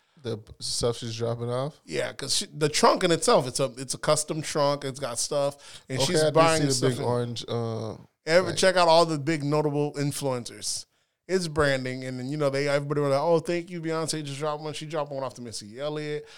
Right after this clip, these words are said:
Speaker 2: She dropped one off to, basically, if you, if you check out that Ivy Park, she,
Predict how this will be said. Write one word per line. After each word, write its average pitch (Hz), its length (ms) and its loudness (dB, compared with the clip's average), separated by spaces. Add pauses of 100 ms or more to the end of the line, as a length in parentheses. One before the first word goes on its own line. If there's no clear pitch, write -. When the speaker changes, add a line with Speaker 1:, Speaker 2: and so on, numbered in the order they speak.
(280)
Speaker 2:
She 156 180 -8
dropped 139 360 -6
one 139 120 -6
off 131 240 -10
to, 123 280 -12 (180)
basically, 175 440 -2
if 143 80 -4
you, 156 120 -8
if 147 80 -6
you 175 120 -8
check 185 200 0
out 160 140 4
that 147 260 0
Ivy 147 220 0
Park, 143 320 0
she, 175 240 -4